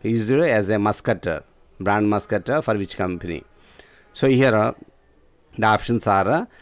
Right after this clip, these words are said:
Cartoon Network, uh, or Toys R Us, uh, the Walt Disney Company, Universal Studios. Which one you are guessing? So which you, company's, uh, uh, mascot is this one, cartoon character?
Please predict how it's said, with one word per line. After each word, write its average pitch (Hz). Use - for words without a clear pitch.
Cartoon 117
Network, 123
uh, 185
or 104
Toys 120
R 117
Us, 101
uh, 160
the 104
Walt 123
Disney 120
Company, 127
Universal 123
Studios. 101
Which 120
one 139
you 123
are 101
guessing? 87
So 117
which 110
you, 131
company's, 131
uh, 135
uh, 104
mascot 110
is 104
this 92
one, 90
cartoon 107
character? 85